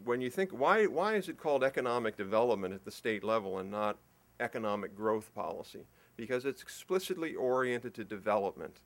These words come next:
and development means thinking about how do you change the structure of your economy to evolve towards better ones.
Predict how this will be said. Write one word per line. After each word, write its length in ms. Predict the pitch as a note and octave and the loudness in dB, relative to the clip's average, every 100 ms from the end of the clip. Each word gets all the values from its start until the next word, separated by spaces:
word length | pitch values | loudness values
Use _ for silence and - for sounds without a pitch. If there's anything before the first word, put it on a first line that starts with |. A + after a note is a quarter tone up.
| - | -14
and 160 | G2+ | -10
development 680 | G2 G2 B2 C#3+ C#3+ B2 - | -6 0 4 4 2 -2 -4
means 520 | A#2 B2+ G#2+ G2+ G2+ - - - - | -2 0 0 -2 -6 -12 -20 -20 -20
thinking 440 | - D#3 C#3+ C#3+ B2+ | -2 -2 0 -2 -2
about 340 | G#2+ A2+ A2+ | 2 2 2
how 200 | A#2 A#2 | 0 -2
do 80 | B2 | -2
you 160 | A2 G#2+ | -4 -6
change 540 | - C#3+ C#3+ C#3+ B2+ | -6 -2 -2 -4 -8
the 80 | A#2 | -12
structure 540 | - B2+ A#2 - A2+ | -6 0 0 0 -2
of 120 | G#2 | -2
your 160 | G2 G2 | -2 -2
economy 640 | G2 - C#3 C#3 A2 G2 | -4 0 2 2 0 -4
to 260 | G#2 A2+ G#2 | -6 -6 -6
evolve 420 | F#2+ G#2+ A2 A2 | 2 6 6 4
towards 320 | - G#2 G2 | -2 -4 -2
better 320 | F#2+ G2+ G#2 | -2 0 0
ones. 340 | F#2 C2 C2+ | -4 -8 -10